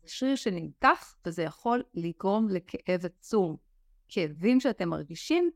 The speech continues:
זה נובע מהמתיחה הזאת. בנוסף, החיידקים האלה הם לא תמימים, הם לא נחמדים, וזה לא החיידקים הטובים שאני מדברת עליהם שאתם רוצים וצריכים, הם גורמים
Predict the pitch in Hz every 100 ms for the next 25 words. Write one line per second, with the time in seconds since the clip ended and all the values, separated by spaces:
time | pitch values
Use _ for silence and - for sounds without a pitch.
0 | _ - 175 180 165 - 185 196 202 220
1 | - 165 160 156 - 160 - 165 151 160
2 | - - - _ _ _ _ _ _ _
3 | _ _ _ _ - 226 254 190 247 240
4 | 208 185 180 - 226 196 190 190 190 170
5 | 180 190 - - 175 170 190 185 180 _
6 | _ _ 170 185 240 247 - 175 160 196
7 | 202 196 185 _ _ _ 170 185 185 208
8 | 208 240 302 226 202 175 - 226 220 196
9 | 175 180 185 185 170 160 160 170 170 170
10 | 165 165 160 - 160 185 170 165 151 156
11 | - 170 160 - 156 - 247 285 - _
12 | - 185 175 180 170 196 269